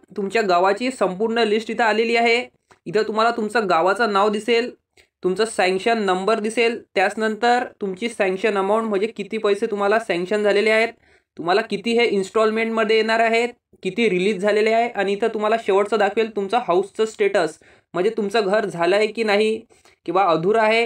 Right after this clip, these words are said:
हे तुम्हाला या स्टेटसवर दाखवेल. तर इथं तुम्ही बावीस नंबरमध्ये बघू शकता दोन हजार एकवीसची सुद्धा यामध्ये लिस्ट आहे.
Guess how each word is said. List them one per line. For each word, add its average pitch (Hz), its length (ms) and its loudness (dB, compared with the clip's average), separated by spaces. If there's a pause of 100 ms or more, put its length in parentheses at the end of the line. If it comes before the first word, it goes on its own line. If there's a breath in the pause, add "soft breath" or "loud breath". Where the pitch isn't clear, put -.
हे 185 140 0
तुम्हाला 202 280 0
या 214 240 2
स्टेटसवर 208 580 0
दाखवेल. 170 420 0 (640 soft breath)
तर 190 100 2
इथं 220 200 0
तुम्ही 233 160 0
बावीस 196 380 0
नंबरमध्ये 220 480 0
बघू 208 220 0
शकता 226 440 0 (240)
दोन 170 260 0
हजार 208 340 2
एकवीसची 208 500 -2
सुद्धा 214 360 -2
यामध्ये 202 760 2
लिस्ट 196 240 -2
आहे. 214 260 2